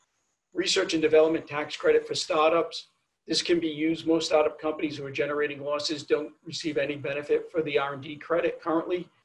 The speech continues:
but there's a way to utilize that against payroll taxes, again, saving you cash taxes currently.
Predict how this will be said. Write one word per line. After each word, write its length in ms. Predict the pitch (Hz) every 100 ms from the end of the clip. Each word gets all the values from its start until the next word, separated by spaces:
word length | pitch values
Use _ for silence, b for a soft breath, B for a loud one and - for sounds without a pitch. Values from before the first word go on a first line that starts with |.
| _ _ -
but 100 | 156
there's 200 | 160 151
a 100 | 160
way 80 | 165
to 60 | 151 156
utilize 400 | 160 151 147 143
that 180 | 151 143
against 340 | 143 135 -
payroll 320 | 170 170 156 147
taxes, 540 | 143 143 135 147 135
again, 380 | 135 151 139 127 _ _ -
saving 420 | - 165 160 147
you 120 | 143
cash 360 | 131 143 - -
taxes 540 | 151 139 - 147 135
currently. 600 | - 175 156 - 156 131